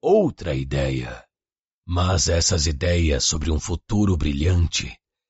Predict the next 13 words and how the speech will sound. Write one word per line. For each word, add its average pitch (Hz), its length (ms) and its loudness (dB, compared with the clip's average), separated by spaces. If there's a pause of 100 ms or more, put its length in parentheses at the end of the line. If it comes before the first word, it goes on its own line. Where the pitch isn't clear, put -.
(140)
não 139 300 6
são 151 340 4
os 123 180 2
únicos 131 580 2
contos 87 580 0
de 71 120 -6
fadas. 67 720 -4 (640)
Há 104 140 0
muitos 95 720 2
desses 82 500 0
contos 78 560 -2
de 85 100 -6
fadas, 78 680 -2